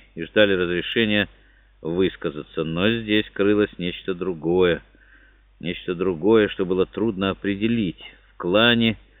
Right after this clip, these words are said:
она никогда не ощущала чувства обиды у женщин или отсутствия уважения со стороны мужчин. Просто так была устроена жизнь.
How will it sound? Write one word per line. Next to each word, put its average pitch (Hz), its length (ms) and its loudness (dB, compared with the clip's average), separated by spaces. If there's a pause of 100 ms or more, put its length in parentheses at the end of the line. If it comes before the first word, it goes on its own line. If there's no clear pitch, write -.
(260)
она 92 200 0
никогда 104 640 2
не 113 120 4
ощущала 110 600 2
чувства - 560 -2
обиды 104 600 2
у 90 160 2
женщин 95 520 -2
или 104 260 0 (360)
отсутствия 101 680 0
уважения 101 760 4
со 92 120 -8
стороны 104 340 -2
мужчин. 101 560 -4 (520)
Просто 107 680 -2 (240)
так 117 240 2
была 98 360 0
устроена 98 640 0
жизнь. 78 500 -4